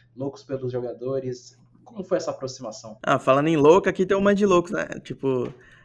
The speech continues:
Speaker 2: <laughs> a torcida do Corinthians, tanto no futebol quanto no Free Fire, é aquele bando de louco, aquela galera que, que apoia, que sempre tá junto, né? E não foi, não foi diferente no Free Fire, não. Tipo, assim que eu cheguei, a galera,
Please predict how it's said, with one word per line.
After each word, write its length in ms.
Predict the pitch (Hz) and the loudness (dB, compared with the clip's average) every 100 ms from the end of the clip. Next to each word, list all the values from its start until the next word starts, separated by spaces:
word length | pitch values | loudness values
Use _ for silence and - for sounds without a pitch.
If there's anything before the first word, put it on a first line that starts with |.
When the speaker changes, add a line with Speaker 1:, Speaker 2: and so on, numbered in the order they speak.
| - | -16
Speaker 2:
<laughs> 640 | 131 - - - - - | -12 -10 -12 -12 -14 -12
a 120 | - - | -10 -6
torcida 320 | 127 - 139 | -8 -4 -2
do 120 | 135 | -2
Corinthians, 540 | 143 139 139 143 135 123 - - - | 0 0 0 0 0 -2 -8 -14 -4
tanto 280 | 135 139 143 | -2 -2 -4
no 80 | |
futebol 380 | 139 151 131 139 | -4 -6 0 0
quanto 160 | 135 131 | 0 -6
no 60 | |
Free 180 | 127 127 | -8 -10
Fire, 280 | - 131 156 | 0 2 4
é 80 | 165 | 0
aquele 440 | - 170 175 165 | -2 -2 0 0
bando 240 | 139 147 143 | 0 0 0
de 80 | |
louco, 220 | 131 131 135 | 0 0 0
aquela 220 | 127 123 | -2 0
galera 300 | 120 123 120 | 0 0 -2
que, 340 | 120 120 113 | -6 -10 -8
que 100 | - | -6
apoia, 400 | 117 - 120 120 117 | -6 -4 -2 -2 -2
que 340 | 120 120 - _ _ _ | -8 -10 -12 _ _ _
sempre 240 | - 117 - | -12 -12 -6
tá 120 | 117 | -6
junto, 260 | 117 123 127 | -6 -10 -10
né? 180 | 131 139 | -8 -6
E 140 | 160 | -8
não 120 | 185 | -10
foi, 240 | - 190 190 | -4 -4 -4
não 120 | 190 | -6
foi 120 | 196 | -6
diferente 360 | 190 202 175 - | -4 -4 -4 -8
no 60 | |
Free 120 | 170 170 | -18 -10
Fire, 220 | 160 156 | -8 -4
não. 200 | 143 139 _ _ - _ _ | -4 -6 _ _ -20 _ _
Tipo, 260 | - - 135 | -16 -4 -2
assim 180 | 131 | -2
que 60 | 143 | -2
eu 60 | 156 | -2
cheguei, 460 | 170 139 135 147 | -2 -2 -2 0
a 80 | 160 | 2
galera, 640 | 139 135 135 135 127 113 | 4 4 4 4 2 -2